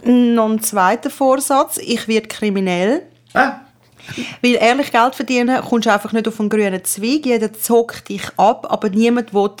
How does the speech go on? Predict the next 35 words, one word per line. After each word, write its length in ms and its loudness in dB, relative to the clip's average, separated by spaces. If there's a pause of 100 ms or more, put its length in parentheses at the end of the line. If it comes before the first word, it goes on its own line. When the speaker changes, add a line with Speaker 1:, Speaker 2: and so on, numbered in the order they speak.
(140)
Speaker 1:
dich 200 -2
für 140 -14
deine 360 -4
ehrliche 560 -6
Arbeit 600 -2
zahlen. 400 -2
Und 120 -6
sonst 240 -2
drucken 320 0
sie 120 -4
immer 320 -2
im, 480 -4
im, 300 -6
im 240 -6
Preis. 420 0 (1000)
Und 180 6
nur 180 6
Bullshit 1080 0
scheint 500 2
in 200 -2
dieser 220 2
Welt 300 2
irgendwie 220 0
Erfolg 580 0
zu 160 -2
haben. 220 2 (540)
Und 120 2
ich 80 -2
habe 120 4
jetzt 120 -6
die 80 -4
Netflix-Doku 1300 -2
geschaut. 760 -2 (200)
Bitte 360 -2
kann 280 4